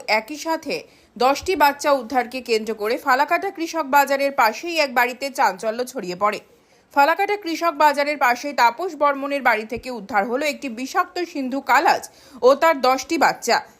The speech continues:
এদিন সকাল সাড়ে দশটা নাগাদ ফোন আসে ফালাকাটা স্নেক রেস্কিউ সদস্যদের কাছে। ফোন পাওয়ার সাথে সাথে তারা সেখানে গিয়ে উদ্ধার করে একটি বিষাক্ত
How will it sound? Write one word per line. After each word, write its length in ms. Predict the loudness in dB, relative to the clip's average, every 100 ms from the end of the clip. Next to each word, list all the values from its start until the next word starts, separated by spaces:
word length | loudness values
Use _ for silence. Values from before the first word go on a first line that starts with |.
| _ _ _ -4
এদিন 240 | -2 -2 -4
সকাল 320 | -4 -2 -2 0
সাড়ে 280 | 2 2 4
দশটা 360 | 2 2 0
নাগাদ 340 | 0 0 0 -4
ফোন 240 | -4 -4 -2
আসে 320 | -2 -4 -6 -8 _ _ -20 -10
ফালাকাটা 500 | -2 0 2 0 -2 -4
স্নেক 320 | -6 -6 -6 -2
রেস্কিউ 420 | 0 0 -6 -8
সদস্যদের 600 | -6 -6 -6 -8 -10 -6
কাছে। 340 | -4 -4 -4 -12 -12 _ _ -2
ফোন 120 | 0 2
পাওয়ার 300 | 2 2 0
সাথে 200 | -2 -4 -4
সাথে 240 | -4 -2
তারা 220 | -2 0 -2
সেখানে 340 | -4 -6 -6 -6
গিয়ে 220 | -6 -8
উদ্ধার 240 | -4 -4 -2
করে 220 | -2 -4
একটি 180 | -6 -8
বিষাক্ত 420 | -8 -4 -4 -4